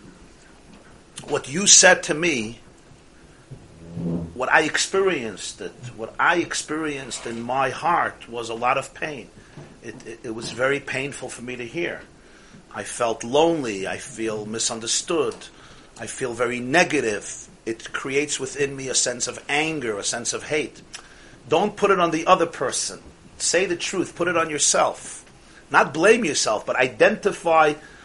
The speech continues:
what it really is. "I hate you" is not emes. It looks like it's emes. My thought is telling me that I have to hate you to avoid my pain. That's the truth. My thoughts, I'm trying to avoid the pain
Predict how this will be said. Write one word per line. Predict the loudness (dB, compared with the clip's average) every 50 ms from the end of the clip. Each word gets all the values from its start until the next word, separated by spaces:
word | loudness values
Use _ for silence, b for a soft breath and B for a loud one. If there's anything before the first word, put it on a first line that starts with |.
| B B
what | 4 6 6 6
it | 6 4
really | 6 6 6 6 6 2 2 2
is. | 2 0 4 8
"I | 10 10 10 10
hate | 8 4 2 2 2 2 -2 -6 -6
you" | -2 -2 -2
is | 0 0
not | 0 0 0 0 0
emes. | 0 0 0 0 -2 -2 -2 -4 -4 -6 -8 -10 -14 -10 -10
It | -8 -8 -4
looks | 0 0 2 2 2 2 4
like | 4 4 4 2
it's | -6 -6 -4
emes. | -2 -2 -2 -2 -4 -8 -8 -10 -10 -10 B B B B B B B B
My | 4 6 6 6
thought | 6 2 -4 -4 2 4 8 10 12 12 12 10 6
is | 0 2 2 2
telling | 2 6 6 8 8 8 4 2 0 -2
me | -2 -2 0 0 -2 -4 -6 B B B B B B
that | 2 4 6
I | 6 6
have | 6 6 6 6 6 6 4 0
to | -2 -2
hate | 0 2 0 0 0 0 -4 -8 -6
you | -6 -6 -6
to | -8 -8 -6 -4 -4
avoid | -4 -4 -6 -6 -4 -4 -4 -4
my | -4 -6 -6 -6
pain. | -8 -8 -8 -8 -8 -8 -10 -14 -16 -8 -6
That's | -6 -4 -4 -8
the | -8
truth. | -8 -6 -2 -2 -2 -2 -4 -10 -18 -20 -20 -14 -10 -10 -10 -10 -12 -20 -20 B B B B B B B B
My | B 8 8 8
thoughts, | 8 4 -6 -2 2 8 10 12 12 12 10 8 0 0 2 6
I'm | 4 4 4
trying | 4 0 4 6 6 6 6 2
to | -2 -2 -2
avoid | -2 -2 0 2 4 4 4 2
the | -2 -8
pain | -8 -4 -2 -2 0 0 -4 -6 -8 -12